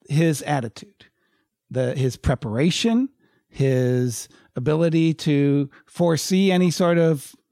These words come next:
potential problems, his calmness. Uh, like, it's, they just said it's a really nice environment to work in. And that goes a long way. And then, of course,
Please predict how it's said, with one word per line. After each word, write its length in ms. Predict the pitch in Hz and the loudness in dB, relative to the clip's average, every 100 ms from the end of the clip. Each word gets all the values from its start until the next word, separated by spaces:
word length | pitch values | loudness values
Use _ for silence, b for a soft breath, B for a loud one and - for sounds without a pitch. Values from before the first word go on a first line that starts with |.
| - | -6
potential 420 | 170 185 185 170 | -2 0 0 -2
problems, 840 | 139 160 139 165 190 247 277 - - B B B | 0 0 2 0 2 0 -2 -6 -20 B B B
his 640 | - 151 147 147 131 - - - | 0 2 4 0 -4 -16 -16 -8
calmness. 1000 | - 139 147 180 196 233 240 - - - b b b - | -2 2 4 4 4 4 2 -4 -10 -14 b b b -8
Uh, 500 | 139 135 135 131 131 135 226 | -4 -2 -2 -2 -6 -10 -6
like, 240 | 151 143 156 | -4 -4 -4
it's, 220 | 175 - - | -4 -6 -4
they 160 | 170 165 | -2 0
just 220 | 214 - | 0 0
said 140 | 226 | 0
it's 160 | 214 - | -2 -2
a 60 | 170 | -4
really 520 | 123 147 196 202 214 | -2 0 2 2 0
nice 380 | 180 170 190 214 | 2 0 0 -2
environment 600 | 180 156 165 190 185 185 | -2 -2 0 2 0 0
to 80 | 180 | 0
work 380 | 190 294 - | 2 0 -4
in. 280 | - 98 98 _ B B - | -10 -10 -14 _ B B -2
And 400 | 165 165 170 - | 0 2 0 -4
that 360 | 143 180 254 - | -6 -4 -4 -2
goes 280 | 226 302 240 | -2 -2 -2
a 40 | |
long 260 | 202 202 208 | 0 0 2
way. 160 | 262 | 0
And 100 | 190 | 0
then, 100 | 175 | 0
of 60 | 170 | -2
course, 400 | - 170 156 - | -2 0 -2 -6